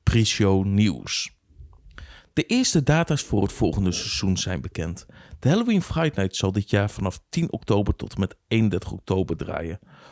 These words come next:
Wat opvalt is dat het eerste weekend uit twee dagen bestaat, het laatste weekend uit twee dagen,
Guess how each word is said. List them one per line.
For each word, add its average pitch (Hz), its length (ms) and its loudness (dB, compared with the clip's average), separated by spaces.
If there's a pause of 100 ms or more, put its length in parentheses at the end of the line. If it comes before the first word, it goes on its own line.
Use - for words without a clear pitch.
(140)
Wat - 240 -4
opvalt 160 600 -2
is 117 220 -4
dat 101 180 -4
het - 200 -12
eerste 165 320 -2
weekend 147 320 -4
uit 110 140 -4
twee 110 260 0
dagen 101 260 -4
bestaat, - 440 -8 (220)
het - 220 -6
laatste 117 320 0
weekend 120 340 -2
uit 101 200 -4
twee 101 280 2
dagen, 95 360 -6